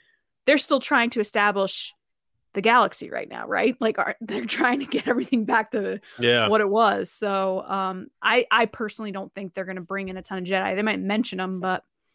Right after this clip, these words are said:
Speaker 1: I couldn't see them being in this.
Speaker 2: I, I'm in a, that bold mode. Uh, like I said on
Speaker 1: Nah.
Speaker 2: Monday's, like I said on Monday's episode, I,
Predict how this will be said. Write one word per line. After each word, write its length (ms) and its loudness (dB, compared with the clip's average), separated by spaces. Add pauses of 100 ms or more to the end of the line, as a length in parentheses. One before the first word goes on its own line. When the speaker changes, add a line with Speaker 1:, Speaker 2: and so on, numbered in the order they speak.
(400)
Speaker 1:
I 60 -4
couldn't 280 -6
see 160 -6
them 160 -4
being 180 -6
in 100 -4
this. 240 -8 (560)
Speaker 2:
I, 280 0 (960)
I'm 200 0
in 100 2
a, 160 0 (300)
that 260 -4
bold 420 0 (160)
mode. 680 2 (440)
Uh, 120 2
like 160 4
I 40 6
said 200 4
on 60 6
Speaker 1:
Nah. 200 8
Speaker 2:
Monday's, 240 4 (480)
like 140 -2
I 180 4
said 200 2
on 100 4
Monday's 400 4
episode, 640 -2 (1800)
I, 100 -4